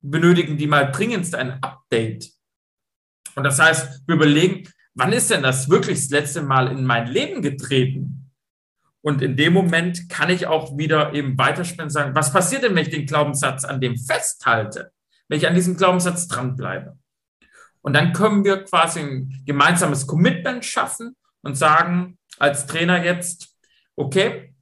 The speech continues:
du merkst, das ist schon lange her und der Weg, wenn wir den weiter so verfolgen, der hilft uns beiden nicht. Du schießt dann weniger Tore", hast du eben gesagt. "Was können wir denn tun, damit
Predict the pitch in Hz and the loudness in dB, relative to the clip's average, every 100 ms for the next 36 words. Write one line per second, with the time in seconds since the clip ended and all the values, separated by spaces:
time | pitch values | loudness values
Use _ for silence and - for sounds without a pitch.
0 | _ _ _ - 165 156 214 - 170 175 | _ _ _ 0 4 4 4 0 -4 -4
1 | - - 151 143 143 143 135 135 - - | -2 0 2 4 4 2 2 4 4 4
2 | - 156 147 - - - _ - 156 139 | 0 -4 -6 -10 -14 -20 _ 2 4 4
3 | 208 269 - - - 165 156 139 147 135 | 2 0 -6 -12 0 0 0 0 0 2
4 | 262 277 190 156 135 131 151 147 143 135 | 2 2 -2 -2 -6 0 2 2 4 4
5 | 170 - - 135 - - 139 - 131 123 | 4 2 -4 -8 -6 -4 -4 -4 -4 -2
6 | 202 - - _ _ - 147 143 - 175 | -2 -4 -12 _ _ -12 -10 -8 -4 -2
7 | 170 151 147 143 156 139 131 131 165 196 | 0 0 -2 -2 -2 2 2 2 0 2
8 | 165 - 196 185 202 202 202 214 - - | 0 -2 -4 -4 -4 -4 -2 -4 -6 -16
9 | _ _ - - - _ _ - - - | _ _ -20 -20 -20 _ _ -20 -12 2
10 | 175 175 208 220 196 165 131 131 - 294 | 2 4 4 6 6 6 4 0 0 2
11 | 330 202 - - 131 135 135 - | 2 2 0 2 2 2 0 -2